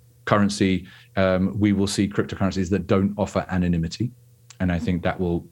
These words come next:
that will definitely be something that, that, that surfaces. In fact, we mention it very specifically in the, in the Project twenty thirty research in our imaginary country of New Saint Germain. They have exactly that, a cryptocurrency that doesn't offer anonymity. And we look at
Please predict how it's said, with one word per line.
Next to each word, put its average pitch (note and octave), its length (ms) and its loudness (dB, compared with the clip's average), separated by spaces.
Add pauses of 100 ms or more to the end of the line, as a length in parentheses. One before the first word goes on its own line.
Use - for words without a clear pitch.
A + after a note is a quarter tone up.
(100)
that F#2 200 -2
will E2+ 120 0
definitely E2+ 400 -2
be E2 160 -2
something E2 440 -2
that, - 280 -6
that, - 180 -2 (1600)
that G2 180 0
surfaces. G2 580 2
In F#2 60 0
fact, - 180 0
we F#2 80 2
mention G2 320 2
it F#2 140 -2 (640)
very G#2 200 4
specifically F#2+ 500 0
in F2+ 80 2
the, F2+ 160 0
in F#2 120 0
the F2 80 0
Project F#2+ 320 0
twenty F2+ 200 2
thirty F2+ 280 -2
research F2+ 580 -2 (840)
in G#2 100 4
our F2+ 440 2 (500)
imaginary G#2 640 2
country G2+ 320 2
of E2+ 80 -2
New G2 120 4
Saint F2+ 220 0
Germain. F2+ 320 0
They F2+ 80 0
have F#2 140 0
exactly F#2 440 0
that, E2+ 140 0
a E2 60 -6
cryptocurrency F#2+ 680 0
that F2 120 -2
doesn't G2+ 280 2
offer F#2 220 -2
anonymity. F2 460 2
And E2+ 100 2
we E2+ 80 0
look F2+ 240 -2
at - 100 0